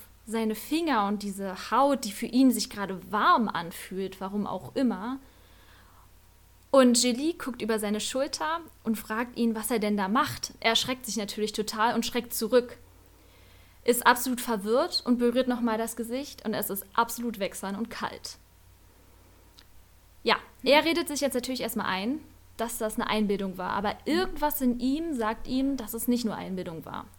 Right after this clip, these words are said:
Und er kann sich eben diesem komischen Gefühl auch gar nicht erwehren. Also er hat irgendwie das Gefühl, gerade was anderes gesehen zu haben, als nur diese wächserne Puppe und auch was anderes berührt zu haben.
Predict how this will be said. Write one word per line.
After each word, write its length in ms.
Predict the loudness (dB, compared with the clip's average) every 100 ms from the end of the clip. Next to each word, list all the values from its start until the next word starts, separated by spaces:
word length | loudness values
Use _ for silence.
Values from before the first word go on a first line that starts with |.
| -20 -20 -20 -20 -4
Und 360 | 4 6 6 2 -2
er 80 |
kann 300 | 2 2 2
sich 320 | 2 -4 -4 -2
eben 460 | 4 4 4 -2
diesem 500 | -2 0 2 2 -2 -8 -20 -16 -6
komischen 360 | -2 0 2
Gefühl 260 | 0 0 -2
auch 120 | 0
gar 180 | 0 2
nicht 260 | 2 0 -2
erwehren. 480 | -2 -2 -2 -4
Also 300 | -2 -2 0
er 500 | -2 -2 0 0 0 -4 -6
hat 260 | -4 -4
irgendwie 220 | -6 -4
das 140 | -6 -6
Gefühl, 300 | -8 -6 -6
gerade 420 | -4 -2 -2 -6 -6
was 380 | -6 -6 -10 -4 2
anderes 600 | 4 6 4 0 -4 -4
gesehen 440 | -4 0 2 2
zu 240 | 0 -6
haben, 340 | -4 -4 -4 -4
als 360 | -4 -2 0
nur 140 | 2 0
diese 440 | -2 -2 -4 -2
wächserne 480 | -4 -4 -6 -6 -8
Puppe 440 | -6 -6 -4 -6 -6
und 140 | -6
auch 120 | -6
was 140 | -6 -2
anderes 340 | -2 -4 -6
berührt 400 | -8 0 0 0
zu 200 | -6 -10
haben. 400 | -8 -6 -8